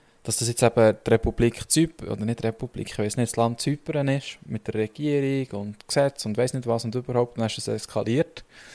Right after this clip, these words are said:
Und dann sind die Türken zurückgekommen und die Griechen zurückgekommen und haben dort ein bisschen gekriegerlet und das Land gespalten. Jetzt ist eben der nördliche Teil ist türkisch und der südliche Teil ist griechisch.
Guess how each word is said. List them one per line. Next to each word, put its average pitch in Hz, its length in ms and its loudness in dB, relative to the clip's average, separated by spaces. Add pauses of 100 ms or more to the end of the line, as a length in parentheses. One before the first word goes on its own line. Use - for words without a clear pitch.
(380)
Und 120 80 2
dann 117 80 6 (100)
sind - 80 -2
die 110 140 -6
Türken 147 400 4
zurückgekommen 135 720 2 (540)
und 120 140 -8
die - 40 0
Griechen 143 300 4
zurückgekommen 113 840 0
und 101 200 -8
haben 104 140 0
dort 107 260 -4
ein 107 80 -6
bisschen 110 340 -6 (360)
gekriegerlet 165 760 2 (800)
und 123 100 -2
das - 80 -6
Land 107 180 0
gespalten. 98 520 -4 (640)
Jetzt 123 180 -2
ist 117 100 -2
eben 117 200 4
der 107 100 -6 (240)
nördliche 120 360 -2
Teil 113 180 2
ist 110 120 -4
türkisch 139 380 -2
und 104 160 -10
der - 80 -8
südliche - 340 -6
Teil 113 200 0
ist - 140 -10
griechisch. 151 440 -6